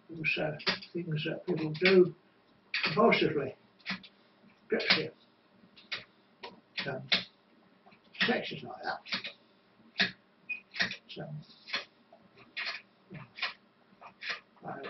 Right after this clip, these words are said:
thinking, uh, so easy, you know. And if that, if that nurse hadn't interfered, she would have been here by now. No problem at all.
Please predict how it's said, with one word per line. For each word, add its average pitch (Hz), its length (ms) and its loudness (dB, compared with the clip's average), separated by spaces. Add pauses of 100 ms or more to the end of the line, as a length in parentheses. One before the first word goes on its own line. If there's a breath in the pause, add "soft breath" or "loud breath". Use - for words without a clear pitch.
(160)
thinking, - 340 -4 (1300)
uh, 170 140 -6 (500)
so - 320 2 (100)
easy, - 280 -8 (160)
you 156 80 -4
know. 156 100 -6 (1160)
And 185 140 0
if 185 140 4
that, - 300 4
if 170 160 0
that 185 240 6
nurse 202 280 10
hadn't 165 220 6
interfered, 156 560 4 (220)
she 165 160 4
would 147 80 2
have 139 80 0
been 147 160 0
here 143 240 4
by - 140 -8 (960)
now. 156 120 0
No 151 40 0
problem 131 320 -2
at - 140 0
all. - 100 -16